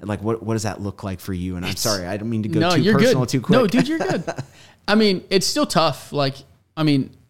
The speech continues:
Speaker 2: I have barriers like that.
Speaker 1: Yeah.
Speaker 2: Um, and I mean, me and you've had conversations about different things and different things that have happened, but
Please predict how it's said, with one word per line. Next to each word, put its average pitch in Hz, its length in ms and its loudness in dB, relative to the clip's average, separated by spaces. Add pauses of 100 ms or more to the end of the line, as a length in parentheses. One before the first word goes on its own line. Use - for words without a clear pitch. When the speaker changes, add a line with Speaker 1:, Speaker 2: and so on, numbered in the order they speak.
(140)
Speaker 2:
I 165 240 2
have 143 680 -2
barriers 131 480 0
like 123 200 -2
that. - 440 -6
Speaker 1:
Yeah. 104 240 -2
Speaker 2:
Um, 104 480 -8 (540)
and 131 340 0
I 143 60 0
mean, 135 180 4
me 160 80 4
and 160 100 2
you've 139 140 6
had 131 180 0
conversations 131 600 -4
about 135 260 -4
different 139 300 -4
things 135 340 0
and 127 200 -2
different 131 320 -6 (440)
things 135 200 0
that 135 100 -4
have 131 40 -4
happened, 135 300 0
but - 180 -6